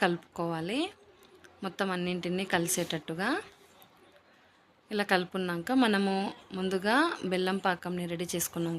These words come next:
కదా, ఇందులో మనం బెల్లం పాకాన్ని ఇలా స్ట్రైనర్ తోటి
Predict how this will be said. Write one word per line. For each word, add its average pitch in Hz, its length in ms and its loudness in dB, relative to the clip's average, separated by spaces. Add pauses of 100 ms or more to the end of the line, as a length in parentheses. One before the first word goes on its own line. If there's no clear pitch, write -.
కదా, 190 160 -6 (160)
ఇందులో 180 340 2 (600)
మనం 180 200 -4 (480)
బెల్లం 185 340 0
పాకాన్ని 175 480 -2 (320)
ఇలా 180 160 -4 (100)
స్ట్రైనర్ 175 480 -2
తోటి 180 300 -4